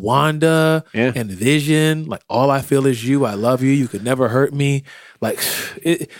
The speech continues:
Speaker 1: like, being these characters is heroic.
Speaker 2: Yeah.
Speaker 1: Like, it's,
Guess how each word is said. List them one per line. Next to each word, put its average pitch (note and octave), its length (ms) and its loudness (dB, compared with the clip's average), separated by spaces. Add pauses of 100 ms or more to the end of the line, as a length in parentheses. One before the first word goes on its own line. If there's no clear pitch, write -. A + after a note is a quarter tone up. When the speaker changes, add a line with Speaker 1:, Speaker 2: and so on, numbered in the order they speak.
(200)
Speaker 1:
like, E3+ 340 0 (560)
being C#4 600 0
these G#3+ 380 2
characters A#2+ 1040 -2 (140)
is A#3+ 280 2 (140)
heroic. C4+ 840 0 (160)
Speaker 2:
Yeah. A3+ 120 0
Speaker 1:
Like, F3+ 180 0
it's, - 320 -4